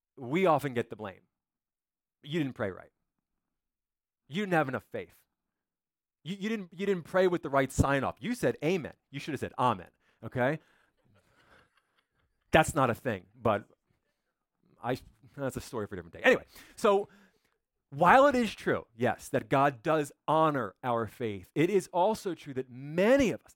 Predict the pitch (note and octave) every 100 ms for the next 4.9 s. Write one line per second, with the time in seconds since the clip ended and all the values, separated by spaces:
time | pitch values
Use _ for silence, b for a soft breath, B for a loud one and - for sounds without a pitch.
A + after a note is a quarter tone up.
0 | _ G2 G2 A#2 D#3+ D3 A2 F2 _ _
1 | _ _ _ _ _ _ _ _ _ B2
2 | C3+ D#3+ E3 C#3+ B2+ A2+ - B2+ A#2+ -
3 | A2 A2 - F#2 F2 _ _ _ _ _
4 | _ _ _ _ C3 C#3 C3 A2+